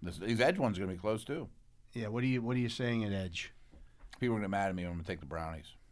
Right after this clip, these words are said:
Speaker 1: Um,
Speaker 2: See, I'm gonna take the Steelers with Ingram.
Speaker 1: Yeah. Hmm.
Speaker 2: 'Cause I don't like Ta-, I don't, Takk McKinley does nothing for me.
Speaker 1: Yeah.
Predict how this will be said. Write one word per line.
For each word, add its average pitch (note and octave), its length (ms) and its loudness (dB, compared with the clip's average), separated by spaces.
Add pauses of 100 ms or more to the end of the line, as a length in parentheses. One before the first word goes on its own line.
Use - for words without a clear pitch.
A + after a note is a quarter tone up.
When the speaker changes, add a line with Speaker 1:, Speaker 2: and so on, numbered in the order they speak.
(920)
Speaker 1:
Um, F2 460 0 (480)
Speaker 2:
See, - 180 2
I'm F3+ 80 6
gonna B3+ 100 2
take F#3+ 200 2
the B2 80 0
Steelers D3+ 480 6
with A#2+ 160 2
Ingram. C3+ 400 0 (2000)
Speaker 1:
Yeah. F#2+ 320 0 (1500)
Hmm. B2+ 320 2 (400)
Speaker 2:
'Cause C3 140 -4
I D#3 80 6
don't F#3+ 140 6
like C#3 160 8
Ta-, C#3+ 200 6
I D#3+ 120 2
don't, F#3+ 200 2
Takk - 220 0
McKinley A2 380 0
does E2 180 -8
nothing F2+ 380 -4
for E2+ 100 -12
me. E2 240 -12 (2000)
Speaker 1:
Yeah. A#2+ 520 4